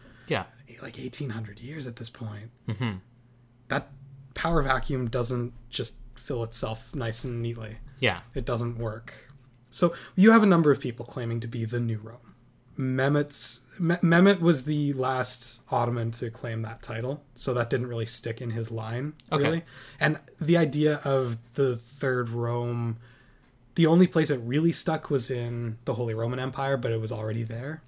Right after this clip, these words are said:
Speaker 1: Yeah.
Speaker 2: It wasn't, so, so the concept of Third Rome didn't,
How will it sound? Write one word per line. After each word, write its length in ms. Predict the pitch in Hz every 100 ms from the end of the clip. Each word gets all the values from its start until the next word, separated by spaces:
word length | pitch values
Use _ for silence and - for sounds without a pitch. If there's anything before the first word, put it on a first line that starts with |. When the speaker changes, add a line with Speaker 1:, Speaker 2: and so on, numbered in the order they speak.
| _ _ -
Speaker 1:
Yeah. 160 | 127 92 - _ - _
Speaker 2:
It 80 | 151 139
wasn't, 380 | 127 127 123 - - -
so, 200 | - 147
so 340 | 147 165 139 139 - - -
the 140 | 143
concept 460 | - 143 135 127 135
of 100 | 113
Third 320 | - 123 113
Rome 380 | 120 117 117 110
didn't, 400 | 123 117 113